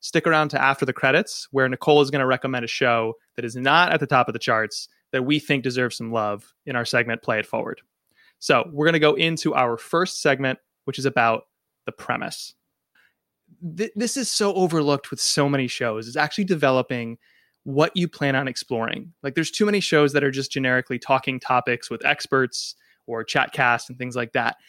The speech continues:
And self-expression is its own reward. But I think with your show, Nicole, you've given people a reason why they would subscribe even before they've heard it, just by understanding what the premise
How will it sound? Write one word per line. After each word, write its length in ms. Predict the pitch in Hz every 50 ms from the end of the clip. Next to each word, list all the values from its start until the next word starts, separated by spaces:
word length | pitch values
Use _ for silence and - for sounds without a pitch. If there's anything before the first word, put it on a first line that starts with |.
| _ _ _ -
And 160 | 175 165 160
self-expression 680 | - 226 233 226 196 - - - 165 156 - - 147
is 160 | 139 135 123
its 120 | - - -
own 160 | 131 123 120
reward. 520 | 113 117 113 117 120 117 107 - - - _ -
But 100 | 147 139
I 80 | 143
think 240 | 139 - 180 165 -
with 140 | 143 - -
your 160 | 151 165 160
show, 260 | - - - 151 143
Nicole, 520 | 139 131 120 - - 123 117 110 110 - _ _ _ _ _ _ _ _ -
you've 320 | 143 135 156 185 208 202 196
given 320 | - 185 180 180 180 165
people 360 | - - 160 147 - 147 139
a 60 | 135 127
reason 420 | 120 123 131 127 135 131 123 120
why 220 | 127 123 120 120
they 100 | 117 120
would 160 | 113 113 113 -
subscribe 580 | - - - - - 131 120 123 139 160 170
even 300 | 185 175 175 175 190 190
before 320 | 170 160 - - 151 143 135
they've 200 | 131 117 - - - -
heard 200 | 139 117 110 107
it, 120 | 104 - _ _ _ _ _ _ _ _
just 300 | - 165 190 185 - -
by 160 | 175 175 165
understanding 540 | 160 156 143 - - 151 135 131 123 120 120
what 120 | 117 -
the 80 | - 117
premise 460 | - - - 117 110 110 110 -